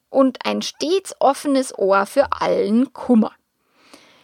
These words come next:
Wir wünschen uns oder glauben, im Partner die bestmögliche Unterstützung aller Träume gefunden zu haben und glauben eben,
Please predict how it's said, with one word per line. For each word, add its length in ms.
Wir 300
wünschen 380
uns 260
oder 260
glauben, 880
im 280
Partner 540
die 140
bestmögliche 1080
Unterstützung 800
aller 360
Träume 580
gefunden 520
zu 200
haben 280
und 420
glauben 400
eben, 440